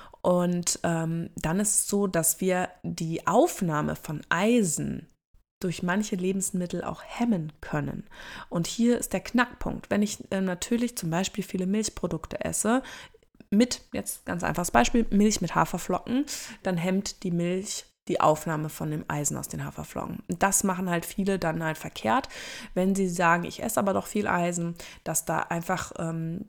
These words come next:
die Konkurrenz sozusagen zu groß ist von den Nahrungsmitteln und das Eisen nicht gut aufgenommen werden kann. Also, kleiner Tipp am Rande, Haferflocken vielleicht mit Hafermilch mit Wasser aufkochen und, ähm, das ist deutlich besser als mit Milch.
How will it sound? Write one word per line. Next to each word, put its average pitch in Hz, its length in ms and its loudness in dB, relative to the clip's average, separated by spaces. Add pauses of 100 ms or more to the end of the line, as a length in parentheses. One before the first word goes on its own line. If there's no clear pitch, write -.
die 175 60 -10
Konkurrenz 175 640 -2
sozusagen 170 600 -2
zu 190 100 -4
groß 175 420 -2
ist - 140 -8
von 165 120 -4
den 160 120 -2
Nahrungsmitteln 160 580 -4
und 151 120 -6
das - 140 -6
Eisen 156 220 -2
nicht 151 160 -8
gut - 220 -6
aufgenommen 147 460 -6
werden - 260 -10
kann. - 300 -10 (120)
Also, 185 440 4 (100)
kleiner 135 320 -6
Tipp 208 200 -2
am 139 160 -2
Rande, 220 320 4 (200)
Haferflocken 180 680 0
vielleicht 156 440 -4
mit 151 180 -4 (200)
Hafermilch 160 600 0 (220)
mit - 160 -12
Wasser 175 460 2
aufkochen 170 580 0 (520)
und, 156 400 -2
ähm, 151 340 -4
das 147 180 -2
ist - 140 -6
deutlich - 260 -6
besser 143 220 -4
als - 160 -8
mit - 140 -6
Milch. 131 320 -10